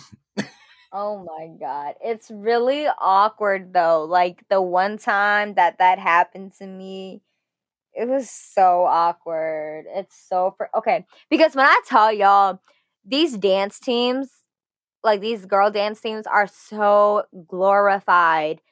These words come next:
Speaker 2: because, you know, we're all in such pretty and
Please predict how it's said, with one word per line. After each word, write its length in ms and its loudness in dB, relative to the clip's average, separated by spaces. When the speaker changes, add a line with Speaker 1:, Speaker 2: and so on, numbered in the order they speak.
Speaker 2:
because, 560 -2
you 100 -4
know, 140 4
we're 160 2
all 320 4
in 400 -8
such 640 -4
pretty 800 -4
and 120 -12